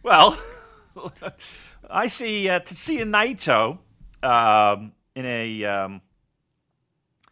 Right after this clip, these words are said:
very close, very close. A little fan art, little fan art here.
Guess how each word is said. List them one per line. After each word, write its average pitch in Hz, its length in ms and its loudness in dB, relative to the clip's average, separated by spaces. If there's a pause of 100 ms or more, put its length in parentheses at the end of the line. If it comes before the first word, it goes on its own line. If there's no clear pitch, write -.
(460)
very 240 240 -6
close, - 760 -6 (100)
very 170 180 -10
close. 135 200 -8
A - 20 -4
little 180 140 -4
fan 202 340 0
art, 143 260 4
little 160 140 -4
fan 156 380 -6
art 123 340 -2
here. 98 320 -10